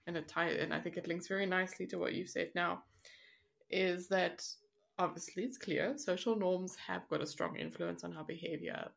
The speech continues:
but why is this the case? And the first one particularly resonated was,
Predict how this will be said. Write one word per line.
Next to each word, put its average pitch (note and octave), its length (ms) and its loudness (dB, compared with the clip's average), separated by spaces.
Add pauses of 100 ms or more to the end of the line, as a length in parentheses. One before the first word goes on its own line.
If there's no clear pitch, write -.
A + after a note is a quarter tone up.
(460)
but E3+ 320 4 (680)
why F3 320 2
is E3+ 140 0
this - 140 -8
the - 120 -8
case? - 380 0
And F3 140 -6
the E3+ 120 -2
first A3+ 440 4
one F#3+ 120 4
particularly F#3 640 -4
resonated F3 680 -4
was, E3 300 -2